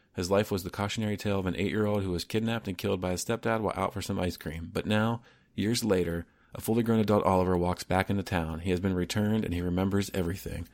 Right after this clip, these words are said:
Based on a very personal, true story from writer Elliot Rahal, with out-of-this-world art from Clara Meath, Midnight Vista will make you believe in little gray men.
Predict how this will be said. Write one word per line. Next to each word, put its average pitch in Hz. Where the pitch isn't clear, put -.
Based 113
on 104
a 92
very 98
personal, 110
true 127
story 104
from 98
writer 90
Elliot 98
Rahal, 90
with 90
out-of-this-world 104
art 92
from 87
Clara 104
Meath, 90
Midnight 98
Vista 92
will 90
make 90
you -
believe 87
in 82
little 87
gray 87
men. 85